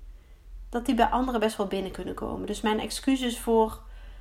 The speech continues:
het feit dat ik daar zo luchtig en makkelijk over praat. Maar ik ben ook heel blij ergens dat ik dat nu kan. Want de eerste periode was dat natuurlijk verre van makkelijk. En heb ik daar heel veel last van gehad.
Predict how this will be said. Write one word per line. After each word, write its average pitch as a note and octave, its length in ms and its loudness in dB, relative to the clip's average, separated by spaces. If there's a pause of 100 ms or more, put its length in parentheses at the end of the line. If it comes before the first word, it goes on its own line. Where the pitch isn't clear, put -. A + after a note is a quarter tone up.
(140)
het - 160 -4
feit A3+ 220 8
dat A3+ 80 2
ik A3+ 100 0
daar A3 160 6
zo A3 140 4
luchtig A#3 400 2
en G#3+ 80 2
makkelijk A3 300 2
over G#3+ 200 4
praat. G#3+ 560 -2 (1120)
Maar - 100 0
ik A#3 60 4
ben B3+ 120 4
ook B3+ 100 0
heel B3 180 2
blij A3 440 6
ergens G3 240 0
dat G3 160 2
ik G#3+ 100 -2
dat F#3+ 160 0
nu G3+ 140 -2
kan. F#3 340 -4 (1800)
Want G3 160 -2
de - 80 -8 (120)
eerste A#3 640 2
periode G#3+ 560 4
was G3+ 180 2
dat G#3 100 0
natuurlijk - 400 -6 (480)
verre G#3 360 0
van G3 220 -2
makkelijk. - 520 -6 (920)
En G#3+ 140 2
heb A3+ 120 8
ik A#3 80 -2
daar A3+ 120 2
heel A3+ 180 2
veel A3+ 140 4
last G#3 360 2
van - 220 -2
gehad. F3+ 460 -6